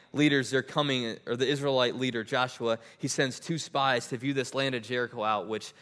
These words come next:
was a big piece in the Israelites', like, in their, their story, and what God had planned for them.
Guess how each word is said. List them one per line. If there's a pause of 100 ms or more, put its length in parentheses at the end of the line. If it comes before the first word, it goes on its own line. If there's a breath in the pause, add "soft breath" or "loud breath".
(240 loud breath)
was
a
big
piece
in
the
Israelites',
like, (800 loud breath)
in
their,
their
story, (840)
and
what
God
had
planned
for
them.